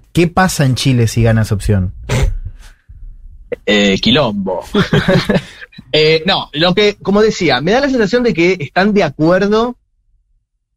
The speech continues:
Speaker 2: diría que ahí sí, un ochenta por ciento, en qué cambios tiene que haber. ¿No? Eh, ahora bien, luego avanzamos un paso más, un casillero más, y decimos, bueno, estos son los cambios que tiene que haber, eso ya más difícil.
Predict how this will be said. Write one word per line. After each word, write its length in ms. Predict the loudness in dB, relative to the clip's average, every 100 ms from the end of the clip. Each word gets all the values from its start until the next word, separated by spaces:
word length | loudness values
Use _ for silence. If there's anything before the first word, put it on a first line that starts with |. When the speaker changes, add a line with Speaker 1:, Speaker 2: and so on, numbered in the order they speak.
| _ _ -4
Speaker 2:
diría 420 | 0 2 2 0
que 460 | -2 -2 -2 -4 -4
ahí 200 | -2 -2
sí, 240 | 0 0
un 120 | 2 0
ochenta 320 | 0 0 0
por 120 | 0
ciento, 200 | -2 0
en 80 | -2
qué 120 | -2
cambios 360 | 0 0 2 0
tiene 180 | -2 -2
que 80 | -2
haber. 220 | -2 -6 -14 -20 _ _ _ _ _ _ _ _ _ _ _ _ _ -2
¿No? 280 | 0 0 -4 -14 -14 -14 -18 -10
Eh, 680 | 0 2 2 2 0 -2 -4 _
ahora 460 | -2 2 2 0 0
bien, 420 | -2 -2 -2 -2
luego 220 | -2 0
avanzamos 380 | 0 0 -2 -2
un 100 | -2
paso 220 | -2 0
más, 260 | 2 2 0
un 120 | -4
casillero 360 | -4 -2 -2 0
más, 100 | 0
y 80 |
decimos, 120 | 0 0
bueno, 160 | -2 -2
estos 420 | -2 -2 -4 -6
son 160 | -2 0
los 140 | 0
cambios 320 | 0 2 0
que 100 | 0
tiene 200 | -4 -2
que 60 | 0
haber, 200 | 0 0
eso 160 | 2 0
ya 160 | 0
más 140 | 0 0
difícil. 520 | 0 0 -2 -4